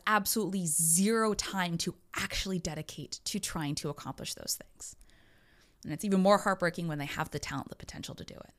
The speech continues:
right? 'Cause a lot of us, right, we just need a lot more time than other people.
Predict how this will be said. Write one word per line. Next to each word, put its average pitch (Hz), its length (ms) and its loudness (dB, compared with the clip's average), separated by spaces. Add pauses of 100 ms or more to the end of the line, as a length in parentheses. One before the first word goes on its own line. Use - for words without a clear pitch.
right? 147 260 -2 (220)
'Cause 269 100 -4
a 277 40 2
lot 427 180 8
of - 100 8
us, - 380 2 (260)
right, 294 240 4
we - 580 -20
just - 120 -4
need 453 80 0
a 415 40 4
lot 359 180 4
more 277 80 -6
time 262 400 0 (520)
than 453 160 0
other 466 160 2
people. 453 320 4